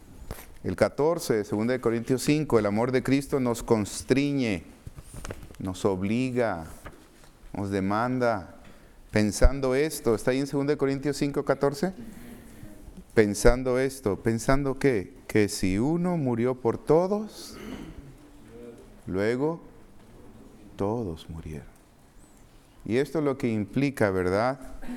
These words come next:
Bueno, lo que es, ¿qué significa esto? Dice el quince, "Y por todos murió, para que los que viven ya no vivan para sí, sino para aquel que murió y resucitó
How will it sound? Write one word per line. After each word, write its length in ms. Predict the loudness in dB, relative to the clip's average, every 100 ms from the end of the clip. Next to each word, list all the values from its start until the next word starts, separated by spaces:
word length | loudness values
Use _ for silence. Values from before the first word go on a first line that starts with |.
| -10 -14 -2
Bueno, 220 | 4 4
lo 100 | 4
que 100 | 0
es, 100 | 4
¿qué 120 | 4 10
significa 520 | 8 8 0 4 2
esto? 240 | 2 0
Dice 240 | 0 2 2
el 80 |
quince, 440 | 2 0 0 -2 -4 -6 -14 -6
"Y 120 | -2
por 260 | 2 2 2
todos 520 | 4 4 6 0 0
murió, 420 | 0 2 2 0 -4 -20 -20 -18 -16 -18 -18 -20 -10
para 260 | 0 0 2
que 140 | 0
los 240 | -2 -2 0
que 140 | 0
viven 420 | 2 2 0 0 -6 -18 -16 -18 -18 -20 -16 -14 -14 -14 -18 -18 -4
ya 240 | 2 2
no 160 | 4 2
vivan 380 | 2 0 0 4
para 280 | 4 4
sí, 380 | -2 0 0 -2
sino 460 | -6 0 2 2 4
para 240 | 4 4 2
aquel 460 | 4 4 4 0
que 160 | 0 2
murió 480 | 2 2 2 0 -4 -16 -20 -20 -20 -4
y 140 | 0
resucitó 800 | 0 -2 -4 -2 -2 2 2 2